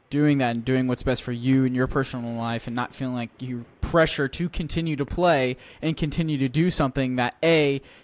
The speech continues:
isn't going very well, and B, is only creating more problems in your life. So I, I do wanna talk then a little bit about,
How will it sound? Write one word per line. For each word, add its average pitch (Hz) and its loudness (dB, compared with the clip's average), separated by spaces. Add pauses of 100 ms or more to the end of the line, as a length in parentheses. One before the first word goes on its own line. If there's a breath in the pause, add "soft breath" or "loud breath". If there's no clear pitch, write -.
(120)
isn't 190 4
going 151 6
very 127 4
well, 127 6
and 123 -2
B, 156 4
is 127 -2
only 147 0
creating 131 0
more 127 2
problems 123 -2
in 127 -6
your 120 -4
life. 117 -4
So 127 -2 (320 loud breath)
I, 175 6
I 196 8
do 226 0
wanna 214 0
talk 175 0
then 143 0
a 135 0
little 165 0
bit 139 -2
about, 131 0